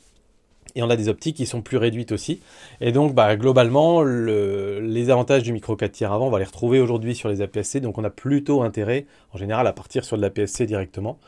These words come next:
Euh, parce qu'on a un capteur qui va être un peu plus grand dans la même taille de boîtier à peu près.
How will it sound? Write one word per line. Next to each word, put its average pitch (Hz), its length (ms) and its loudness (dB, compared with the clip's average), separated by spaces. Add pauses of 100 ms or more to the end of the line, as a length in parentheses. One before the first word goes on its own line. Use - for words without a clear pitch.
(400)
Euh, 95 680 -12
parce - 200 -14
qu'on 120 240 2
a 107 60 0
un 110 80 -2
capteur - 260 -4
qui - 80 -6
va 104 60 0
être 98 80 -4
un 92 60 -4
peu 92 80 -10
plus 101 140 -6
grand 101 180 0
dans 104 100 -2
la 98 40 0
même 95 180 -4
taille 110 140 -2
de 104 80 -2
boîtier 95 300 -6
à - 20 -14
peu 87 100 -12
près. - 180 -14